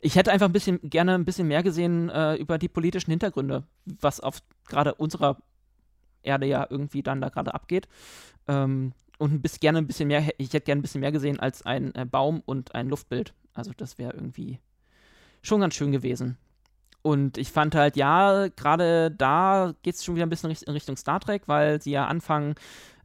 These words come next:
äh, ein bisschen, bisschen, äh, Diploma-, Diplomaten zu spielen. Aber auch das fand ich im Grunde sehr eindimensional und hab da auch so ein paar Probleme mit der Situation. Also weil in der, in der, in dieser Folge ging's ja darum, dass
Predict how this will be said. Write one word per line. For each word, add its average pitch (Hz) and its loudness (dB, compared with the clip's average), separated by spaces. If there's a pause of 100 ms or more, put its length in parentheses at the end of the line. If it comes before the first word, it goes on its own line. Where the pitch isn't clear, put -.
äh, 143 4
ein 139 0
bisschen, 147 0
bisschen, 135 -2
äh, 131 -4
Diploma-, 143 -4 (260)
Diplomaten 160 2
zu 214 -2
spielen. 190 2 (720)
Aber 143 4
auch 135 -6
das - 0
fand 131 -4
ich - -8
im 135 -6
Grunde 131 -4
sehr 135 -4
eindimensional 139 -2
und 131 -6
hab - -8
da 123 -4
auch 131 -6
so 139 -4 (460)
ein 170 2
paar 196 2
Probleme 170 2
mit 160 2
der 147 4
Situation. 151 2 (120)
Also 131 -2
weil 139 2
in 135 -2
der, 135 -2
in 131 -6
der, 135 -2
in 131 -6
dieser 143 -2
Folge 143 0
ging's 143 -6
ja 131 0
darum, 139 0
dass - -6